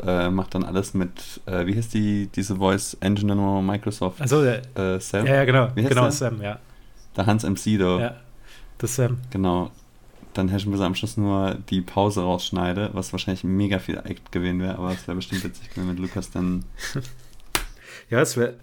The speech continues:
Speaker 1: die Rolle übernommen
Speaker 2: es
Speaker 1: hätte.
Speaker 2: wär, äh, nicht, nicht so witzig für den Schnitt gewesen, sagen wir mal so viel.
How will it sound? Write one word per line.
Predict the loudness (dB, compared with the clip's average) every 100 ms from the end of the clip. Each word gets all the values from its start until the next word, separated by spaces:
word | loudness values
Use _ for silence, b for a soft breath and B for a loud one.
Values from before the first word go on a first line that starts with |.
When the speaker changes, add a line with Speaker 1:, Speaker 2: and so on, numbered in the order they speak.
| -2
Speaker 1:
die | 0
Rolle | 2 2
übernommen | 2 0 0
Speaker 2:
es | -2 -2
Speaker 1:
hätte. | -2
Speaker 2:
wär, | 0 -2 -4 -4 -4
äh, | -2
nicht, | -4 -6 -2
nicht | 0 0
so | -2
witzig | -4 -6 -6
für | -8
den | -6
Schnitt | -4 -4
gewesen, | -4 -6 -8
sagen | -8 -8
wir |
mal | -8
so | -8
viel. | -6 -2